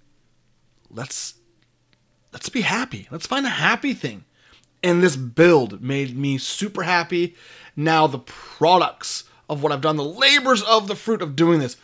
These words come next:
have made me super excited. And I hope you're as excited as I am for this, because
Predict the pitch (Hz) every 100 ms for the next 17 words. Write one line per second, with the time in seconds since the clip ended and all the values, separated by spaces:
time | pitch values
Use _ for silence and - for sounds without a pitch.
0 | _ _ _ 160 156 170 170 170 160 -
1 | 175 175 156 165 160 143 143 143 131 _
2 | _ _ _ - 165 156 139 180 180 -
3 | 131 165 220 196 190 185 185 - _ _
4 | _ _ 190 - 190 170 165 156 147 -
5 | 165 165 160 156 147 139 147 135 156 151
6 | 147